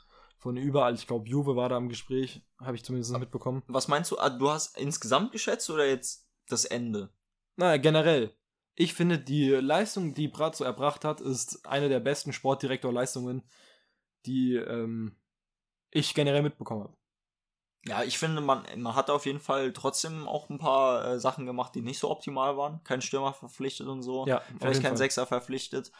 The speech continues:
Speaker 2: Aber an sich gebe ich dir schon recht, dass da sehr viele Transfers auch dabei waren, die, äh, Sinn gemacht haben. Aber haben wir auch ja schon drüber geredet.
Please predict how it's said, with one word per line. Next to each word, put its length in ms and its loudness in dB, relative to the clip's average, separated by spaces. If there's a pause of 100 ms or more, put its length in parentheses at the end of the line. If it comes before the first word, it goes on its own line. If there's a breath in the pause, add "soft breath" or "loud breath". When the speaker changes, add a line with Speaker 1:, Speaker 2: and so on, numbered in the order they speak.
(180 loud breath)
Speaker 2:
Aber 460 4 (220)
an 200 2
sich 400 -2
gebe 220 -2
ich 80 -4
dir 100 -2
schon 180 -4
recht, 300 0
dass 140 -2
da 120 2
sehr 200 2
viele 240 -2
Transfers 400 -4
auch 100 -2
dabei 320 0
waren, 200 0
die, 300 -4
äh, 140 -4
Sinn 180 -8
gemacht 280 -2
haben. 260 -4 (220)
Aber 180 0
haben 140 0
wir 80 6
auch 160 2
ja 100 -4
schon 180 -6
drüber 280 -6
geredet. 500 -10